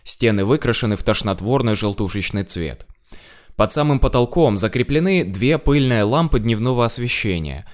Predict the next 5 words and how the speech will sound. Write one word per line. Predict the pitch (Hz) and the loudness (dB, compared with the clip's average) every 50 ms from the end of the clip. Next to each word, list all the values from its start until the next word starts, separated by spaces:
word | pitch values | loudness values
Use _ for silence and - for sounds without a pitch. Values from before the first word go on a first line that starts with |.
| - - _ - | -20 -20 _ -4
распространяющие | - 110 113 - - 113 113 - - 120 123 127 120 113 107 - - 120 101 | 0 0 0 2 2 0 0 0 0 0 0 2 2 2 2 2 0 -2 0
по | - 101 95 | 0 -2 0
комнате | - 175 170 156 151 143 - 143 131 123 85 104 | 2 2 2 2 2 0 2 2 2 2 2 2
ритмичное | 110 107 - 123 120 113 - - 113 104 92 95 | 0 0 0 -2 -2 -2 -2 -2 -2 -2 -2 -2
жужжание | 92 95 98 92 82 95 113 135 143 143 143 135 131 131 | -2 -4 -4 -4 -2 0 0 2 2 2 0 -2 -4 -6